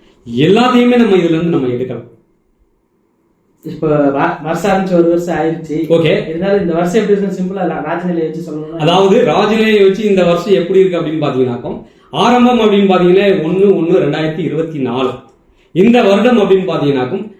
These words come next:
Speaker 1: நன்றாகத்தான் இருக்கும். அதாவது பொருள் சேர்க்கை உண்டாகும். அதாவது வீட்டுல ஏதாவது பொருள்கள் வாங்கக்கூடிய சூழ்நிலையை எல்லாருக்குமே உண்டு, உண்டு பண்ணும். அடுத்ததாக பணம் அப்படின்ற ஒரு பிரச்சனை கொஞ்சம் வரும். அதாவது பாதி,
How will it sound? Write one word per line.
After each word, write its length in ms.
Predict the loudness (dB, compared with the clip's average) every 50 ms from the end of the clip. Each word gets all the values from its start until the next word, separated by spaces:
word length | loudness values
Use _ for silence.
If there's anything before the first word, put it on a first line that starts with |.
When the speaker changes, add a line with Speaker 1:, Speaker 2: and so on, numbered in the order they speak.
| _ _ -8
Speaker 1:
நன்றாகத்தான் 720 | -4 -2 0 0 2 2 0 0 -2 0 0 0 2 2
இருக்கும். 480 | 0 0 0 0 -2 -2 -4 -8 -14 -20 _ _
அதாவது 480 | -8 -2 0 2 2 2 2 2 0 -2 -6 -10 -8 -2
பொருள் 340 | 0 2 2 2 2 0
சேர்க்கை 420 | 2 2 2 2 4 2 0 0 0
உண்டாகும். 460 | -2 -2 -2 -2 -2 -2 -4 -6 -10 -14 -20 _ _ _ -10
அதாவது 520 | -8 -6 -4 -2 -2 -2 -2 -4 -8 -14 -20 _ _ _ _ _ _ _ _ -2 0
வீட்டுல 280 | 0 2 2 2 2
ஏதாவது 360 | 2 2 2 2 2 2 0 0
பொருள்கள் 460 | 0 0 2 2 4 4 2 2 0
வாங்கக்கூடிய 640 | -2 -2 2 2 2 2 2 0 -6 -4 -2 -2 -2
சூழ்நிலையை 480 | -2 -6 -6 -4 -2 0 0 0 0
எல்லாருக்குமே 440 | 0 0 -2 -2 -6 -6 -6 -4 -4
உண்டு, 380 | -4 -4 -4 -4 -4 -4 -4 -2
உண்டு 180 | -2 -2 -2
பண்ணும். 260 | -2 -4 -6 -6 -8 -12 -20 _ _ _ _ _ _ _ _ _ _
அடுத்ததாக 600 | _ -2 0 2 2 2 2 2 2 2 2 0
பணம் 400 | 0 -2 0 0 2 2 2 2
அப்படின்ற 440 | 0 0 0 0 0 0 0 0 0
ஒரு 320 | 2 2 2 0 0 -6 -12
பிரச்சனை 380 | -12 -12 -10 -8 -6 -6 -4 -2
கொஞ்சம் 300 | -2 -2 -2 -4 -6 -6
வரும். 260 | -8 -8 -8 -8 -10 -16 -20 _ _ _ _ _ _
அதாவது 320 | -4 -2 0 2 2 2 0
பாதி, 640 | 0 -2 0 2 2 4 4 2 2 0 -4